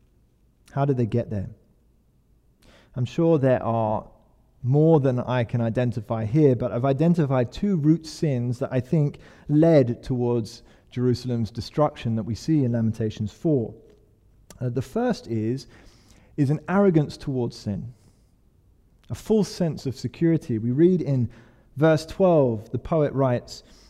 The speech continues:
"The kings of the earth did not believe, nor any of the inhabitants of the world, that foe or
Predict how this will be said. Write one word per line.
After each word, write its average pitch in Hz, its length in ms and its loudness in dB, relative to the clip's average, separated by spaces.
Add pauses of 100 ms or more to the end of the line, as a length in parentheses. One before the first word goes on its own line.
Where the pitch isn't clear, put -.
(1120)
"The 123 80 -2
kings 151 580 4
of 120 120 -4
the 127 140 -2
earth 135 440 2
did 143 140 2
not 135 160 -2
believe, 131 480 2
nor 117 480 0
any 160 220 6
of 120 100 2
the 123 140 0
inhabitants 135 580 -4
of 117 100 -6
the 117 80 -6
world, 123 380 0
that 113 160 -6
foe 185 440 4
or 147 140 2